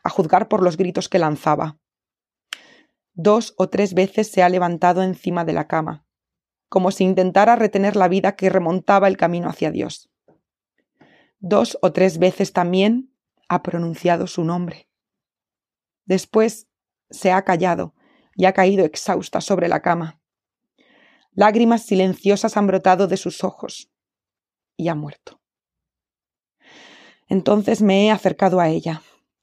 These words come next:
La he llamado y, como no respondiera, le he cerrado los ojos y besado en la frente. Pobre querida Marguerite. Hubiera deseado ser una santa para que aquel beso te encomendara a Dios.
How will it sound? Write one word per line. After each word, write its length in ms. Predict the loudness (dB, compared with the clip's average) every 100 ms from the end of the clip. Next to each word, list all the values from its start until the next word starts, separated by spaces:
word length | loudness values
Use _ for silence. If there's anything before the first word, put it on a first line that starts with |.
| _ _ -6
La 220 | 0 4
he 100 | 4
llamado 460 | 4 2 0 -4 -10 -18 _ _
y, 120 | -8
como 240 | -4 -2 2
no 140 | 4
respondiera, 760 | 4 2 -2 -2 2 2 0 -4 -20 _ _
le 180 | -2 0
he 40 |
cerrado 360 | 0 0 2 2
los 240 | 0 -2
ojos 480 | -6 -6 -10 -10 -16 _
y 120 | -2
besado 380 | 0 2 2 4
en 80 | 2
la 80 |
frente. 480 | 0 -2 -4 -8 -16 _ _ _ _ _ _ _ _ _ _ _ _ _
Pobre 300 | -2 -2 -2
querida 320 | -6 -6 -6
Marguerite. 640 | -6 -6 -4 -4 -6 -10 _ _ _ _ _ _ _ _ _ _ _
Hubiera 360 | -2 2 4
deseado 420 | 2 2 0 2 0
ser 320 | 0 0 0
una 200 | -2 -4
santa 460 | 0 0 0 -4 -6 -20 -20 -20 -4
para 200 | 0 2
que 100 | 0
aquel 220 | 2 2
beso 320 | 2 0 -4
te 100 | -2
encomendara 560 | -2 -2 -2 0 2 2
a 40 |
Dios. 440 | 0 -4 -8 -18